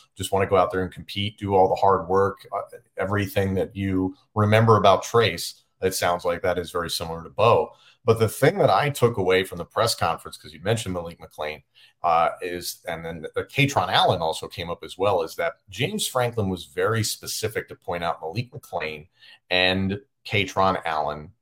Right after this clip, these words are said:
early in his press conference to highlight them because they were not, uh, you know, offensive player of the game,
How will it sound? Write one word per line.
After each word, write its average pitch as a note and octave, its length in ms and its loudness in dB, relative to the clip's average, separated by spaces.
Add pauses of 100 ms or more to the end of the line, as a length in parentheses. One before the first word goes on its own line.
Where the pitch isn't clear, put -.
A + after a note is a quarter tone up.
(100)
early C3 420 6
in E2 60 -8
his E2 120 -8
press - 260 0
conference - 640 -10 (200)
to G2 260 -2
highlight G#2+ 520 4
them F2+ 180 -4
because F2+ 260 -6
they A#2+ 80 4
were A#2 160 6
not, A2 420 4
uh, F2+ 360 0 (400)
you F2+ 40 -10
know, E2+ 160 -4
offensive A#2+ 440 4
player G#2+ 240 2
of G2+ 80 -2
the G2 60 -2
game, F#2+ 520 -4